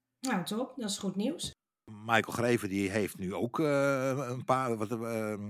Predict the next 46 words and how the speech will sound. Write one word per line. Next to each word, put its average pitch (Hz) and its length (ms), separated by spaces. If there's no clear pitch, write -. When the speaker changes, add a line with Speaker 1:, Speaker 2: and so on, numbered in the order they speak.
Speaker 2:
Denver, 156 500
geloof 151 280
ik, 156 60
heet 160 200
hij. 208 180
Speaker 1:
Mhm. 269 280
Speaker 2:
Daar 101 600
was 104 220
hij, 107 100
hij 98 360
was - 520
zesde 110 640
in 98 120
de 90 160
grote 107 320
prijs 95 260
twee 98 200
weken 95 260
geleden. 117 840
Eh, 98 60
afgelopen 104 600
zondag 123 440
kreeg 107 240
hij 101 120
één 101 180
fout. 123 380
Speaker 1:
Ja. 254 280
Speaker 2:
Maar 247 120
ja, 92 200
dat, 120 180
dat, 120 160
dat 120 160
is 90 120
dus 98 180
ook 175 240
weer 180 160
iets. - 420
Die 120 280
kan 117 220
wel 120 160
mooi 113 400
aansluiten 104 680
bij 110 420
onder 196 320
de 110 100
top. 92 260